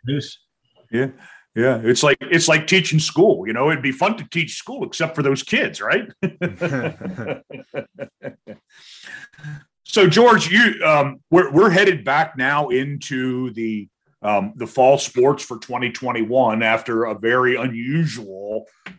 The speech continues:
Speaker 2: um, sports season in twenty twenty. Um, at, at, I won't even say just at Penn State, 'cause it was at N-,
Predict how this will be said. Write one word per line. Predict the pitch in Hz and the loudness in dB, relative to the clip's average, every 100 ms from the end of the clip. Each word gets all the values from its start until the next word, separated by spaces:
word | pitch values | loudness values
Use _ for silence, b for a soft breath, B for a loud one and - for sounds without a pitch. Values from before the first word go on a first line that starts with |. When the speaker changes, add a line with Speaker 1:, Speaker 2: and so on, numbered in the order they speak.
| _ 104 | _ -4
Speaker 2:
um, | 104 107 | -2 -2
sports | - - 131 123 - | -4 0 2 2 0
season | - 120 117 120 113 | 0 0 -2 -2 -2
in | 107 104 | -2 -4
twenty | - 120 113 95 | -6 -4 -2 -4
twenty. | - - 135 143 90 92 123 _ _ _ - | -8 -6 -2 -2 -4 -10 -14 _ _ _ -12
Um, | 98 104 104 104 107 | -4 -2 -2 -4 -4
at, | 107 - - | -4 -6 -8
at, | 107 92 _ _ _ _ _ _ _ | -6 -6 _ _ _ _ _ _ _
I | 101 | 0
won't | 127 139 131 | 4 4 4
even | 123 120 | 2 2
say | 135 123 | 2 2
just | 110 123 - | 2 0 0
at | - | -2
Penn | 113 101 | -2 -2
State, | - 139 113 98 | 0 0 0 0
'cause | 117 107 | -4 -2
it | 147 | -2
was | 117 110 | -2 -4
at | 107 127 | -4 -4
N-, | 123 | -6